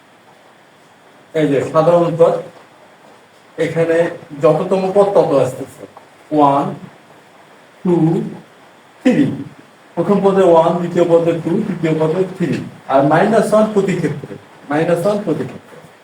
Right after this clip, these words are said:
এখন তো আমরা বলতে পারবো n তম পদ,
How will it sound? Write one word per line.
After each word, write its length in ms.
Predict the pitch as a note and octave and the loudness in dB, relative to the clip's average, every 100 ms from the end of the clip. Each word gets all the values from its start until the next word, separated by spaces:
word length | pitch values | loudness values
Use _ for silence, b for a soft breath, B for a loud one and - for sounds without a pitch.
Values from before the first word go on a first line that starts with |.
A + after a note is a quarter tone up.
| - - | -20 -10
এখন 220 | D3 E3+ | -4 0
তো 120 | E3+ E3 | 4 4
আমরা 240 | D3+ D#3 | 4 2
বলতে 360 | D3 D3+ D#3+ D#3 | 2 2 2 2
পারবো 500 | C#3+ C#3 C#3+ D#3 - - - - - - _ _ _ - | 2 2 2 0 -2 -10 -20 -20 -20 -20 _ _ _ -6
n 160 | D#3+ D#3 | -2 0
তম 160 | D#3 D3 C#3+ C#3+ | 2 2 0 2
পদ, 200 | C3+ | 2